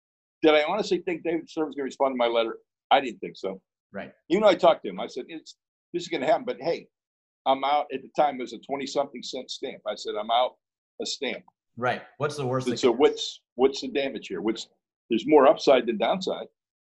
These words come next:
Speaker 2: Yep.
Speaker 1: You know, when you put your ideas out there too, I mean,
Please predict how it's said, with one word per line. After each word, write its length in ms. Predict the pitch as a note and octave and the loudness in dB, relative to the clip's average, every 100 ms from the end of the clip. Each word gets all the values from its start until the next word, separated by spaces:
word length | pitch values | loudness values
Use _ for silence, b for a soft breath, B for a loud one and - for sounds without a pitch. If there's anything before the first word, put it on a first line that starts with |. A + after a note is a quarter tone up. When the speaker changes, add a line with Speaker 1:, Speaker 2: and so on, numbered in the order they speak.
| _ | _
Speaker 2:
Yep. 260 | G2+ G2+ - | -12 -12 -10
Speaker 1:
You 140 | C#3+ D#3+ | -2 2
know, 140 | E3+ | 2
when 140 | D#3 | 4
you 180 | D#3 C#3 | 2 2
put 140 | F#3 F3+ | 0 0
your 160 | D3+ C#3+ | 2 4
ideas 440 | D3+ D3 F#3+ F#3 | 2 2 2 2
out 180 | B2 - | 0 0
there 100 | G#2+ | -8
too, 360 | - F#3+ C#3 | -4 -2 0
I 60 | A#2 | -2
mean, 340 | B2+ B2 A#2 | -2 -8 -12